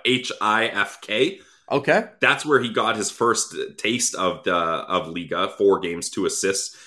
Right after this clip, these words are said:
Speaker 1: And then he went to J Y P, didn't work out there. And then he went back to the Pelicans, uh, this season. And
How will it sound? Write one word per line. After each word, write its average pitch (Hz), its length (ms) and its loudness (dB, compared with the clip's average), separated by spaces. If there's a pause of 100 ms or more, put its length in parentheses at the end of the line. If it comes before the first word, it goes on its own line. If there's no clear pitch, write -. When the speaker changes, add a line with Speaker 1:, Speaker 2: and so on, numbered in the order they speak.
(140)
Speaker 1:
And 98 160 0
then 117 80 4
he 127 60 6
went 123 160 2
to 104 60 -6
J 110 220 4
Y 104 180 4
P, 104 380 -4 (340)
didn't 123 280 2
work 110 200 2
out 110 220 4
there. 110 200 4
And 92 220 0
then 101 100 2
he 101 60 2
went 95 240 2
back 90 220 0
to 101 100 0
the 85 80 -8
Pelicans, 87 720 -2
uh, 78 480 0
this 82 260 0
season. 76 360 -6
And 78 380 -6